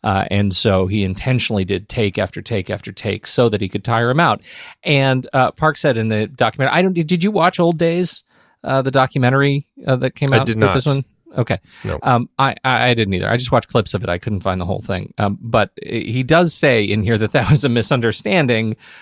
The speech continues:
Speaker 1: that he said, and, and I thought this was an interesting way to put it, "I wish I were cold-blooded enough to push ahead with things like that, but there was a moment, I admit, that things became very intriguing. The scene looked increasingly stylish the more tired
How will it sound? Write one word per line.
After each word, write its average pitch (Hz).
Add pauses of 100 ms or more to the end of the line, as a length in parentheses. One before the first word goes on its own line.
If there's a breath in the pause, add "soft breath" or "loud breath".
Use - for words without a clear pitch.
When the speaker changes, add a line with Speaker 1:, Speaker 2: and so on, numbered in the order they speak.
(240 loud breath)
Speaker 1:
that 123
he 120
said, 123 (100)
and, 127
and 131
I 127
thought 139
this 147
was 131
an 120
interesting 117
way 110
to 107
put 117
it, 92 (140)
"I 131
wish 151
I 131
were 113
cold-blooded 147
enough 104
to -
push -
ahead 139
with 107
things 104
like 90
that, 85 (480 loud breath)
but 117
there 139
was 135
a 139
moment, 143
I 117
admit, 120 (240)
that 113
things 139
became 120
very 123
intriguing. 117 (400 soft breath)
The 110
scene 127
looked 120
increasingly 123
stylish 131 (100)
the 117
more 120
tired 104